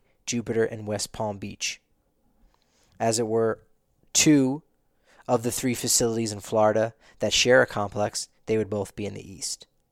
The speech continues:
You have the Mets from Port Saint Lucie. In Jupiter, Marlins and Cardinals, they share a facility together. And in West Palm Beach,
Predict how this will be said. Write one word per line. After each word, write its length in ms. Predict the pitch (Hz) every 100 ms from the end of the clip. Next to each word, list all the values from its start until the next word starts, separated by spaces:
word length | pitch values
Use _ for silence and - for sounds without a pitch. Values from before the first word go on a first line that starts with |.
| _ _ _ _ -
You 140 | 107
have 80 | 95
the 80 | 98
Mets 440 | 117 123 - - - _
from 160 | - 107
Port 220 | 113 110
Saint 220 | 110 98
Lucie. 400 | 110 - 113 113 _ - - - - -
In 200 | 101 98
Jupiter, 560 | 117 127 127 123 127 _ _ _ _ _ -
Marlins 440 | 107 110 113 113 104
and 120 | 104
Cardinals, 640 | - 120 117 127 123 - -
they 120 | - 131
share 280 | - 113 101
a 60 |
facility 560 | - 101 113 98 98 95
together. 560 | - 104 101 90 123 - _ _ - - -
And 100 | 117
in 160 | 117 110
West 280 | 120 -
Palm 320 | - 120 107 104
Beach, 440 | 123 131 - -